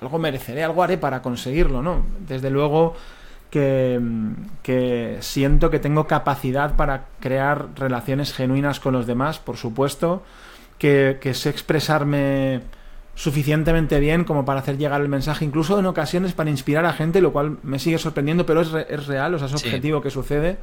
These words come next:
Speaker 1: Y, y es una maravilla, ¿no? Pero, mm, cuando digo que no soy especialmente hábil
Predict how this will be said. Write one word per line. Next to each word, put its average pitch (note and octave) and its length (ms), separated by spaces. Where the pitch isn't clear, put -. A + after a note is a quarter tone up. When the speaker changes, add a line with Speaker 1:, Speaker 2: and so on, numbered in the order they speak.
Speaker 1:
Y, D3 340
y C#3 120
es C#3+ 140
una E3 160
maravilla, B2+ 520
¿no? D3 140
Pero, D3 340
mm, C#3+ 240
cuando C#3+ 220
digo E3+ 180
que G3 100
no F#3+ 100
soy F3+ 100
especialmente D#3+ 500
hábil E3+ 360